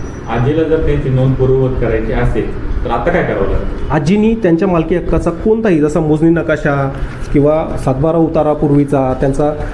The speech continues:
Speaker 2: अ, नोंदणीकृत कुठलाही दस्तऐवज त्यांनी या कार्यालयात सादर केला असता, हे कार्यालय जी पंधरा दिवसाची जाहिरातीमध्ये मुदत दिली होती, ती आपल्या स्वतःच्या अधिकारामध्ये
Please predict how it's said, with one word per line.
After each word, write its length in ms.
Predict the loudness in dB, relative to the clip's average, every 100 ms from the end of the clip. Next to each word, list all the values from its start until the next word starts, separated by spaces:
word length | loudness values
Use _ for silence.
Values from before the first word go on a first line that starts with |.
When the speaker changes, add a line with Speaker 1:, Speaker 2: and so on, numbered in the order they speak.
| -2 0
Speaker 2:
अ, 580 | 2 2 2 2 2 0 -2 -4 -4 -6 -6 -4 -2 -4 -4 -4 -4 -4 -6 -2
नोंदणीकृत 420 | 2 2 2 -2 -2
कुठलाही 380 | 0 0 2
दस्तऐवज 400 | 0 0 0 0
त्यांनी 180 | 0 2
या 60 | 2
कार्यालयात 280 | 0 0 0
सादर 260 | 0 0
केला 180 | 0 0
असता, 200 | 0 0
हे 280 | 0 0 0
कार्यालय 520 | 0 0 2 2 0 -4 0
जी 120 | 0
पंधरा 280 | 2 0 0
दिवसाची 320 | 0 0 0
जाहिरातीमध्ये 480 | 2 2 0 0 0
मुदत 160 | 0 0
दिली 220 | 0 0
होती, 200 | 2 0
ती 180 | 2 0
आपल्या 320 | 0 0 0
स्वतःच्या 340 | 0 0 0
अधिकारामध्ये 640 | 0 0 0 0 0 0